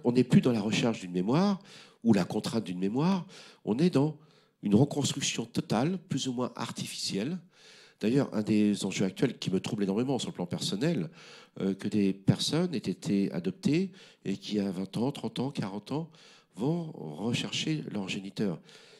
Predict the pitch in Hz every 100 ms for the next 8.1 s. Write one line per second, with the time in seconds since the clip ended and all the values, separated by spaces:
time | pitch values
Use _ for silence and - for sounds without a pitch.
0 | _ - 113 117 - 101 82 69 98 -
1 | 92 107 120 104 - - _ _ _ _
2 | _ _ _ - 165 180 202 170 151 147
3 | 156 143 156 - 147 151 165 - - 80
4 | 127 95 87 73 - 80 - - 104 85
5 | - 76 - - - 123 131 139 - 127
6 | - 123 - 190 165 156 113 95 95 123
7 | 175 - - - - 107 123 - 98 92
8 | 90